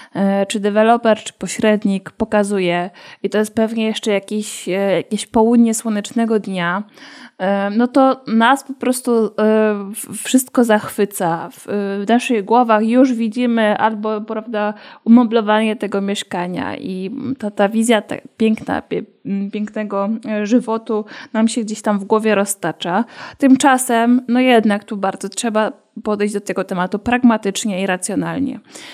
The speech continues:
I bardzo mocno zestawić sobie plusy i minusy i to, czy no,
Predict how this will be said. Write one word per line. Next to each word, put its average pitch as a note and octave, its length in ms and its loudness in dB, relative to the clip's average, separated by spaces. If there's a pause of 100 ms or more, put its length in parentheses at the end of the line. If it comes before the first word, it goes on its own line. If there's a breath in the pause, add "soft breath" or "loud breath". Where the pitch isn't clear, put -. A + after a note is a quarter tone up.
(220 loud breath)
I A#3+ 100 6
bardzo C#4+ 440 4
mocno C4 400 4
zestawić G#3+ 640 0
sobie G3 440 0
plusy G#3+ 420 0
i F#3+ 100 -4
minusy F#3 500 0
i A3 180 -4
to, C#4+ 260 4
czy C#4+ 180 -10
no, A#3+ 260 0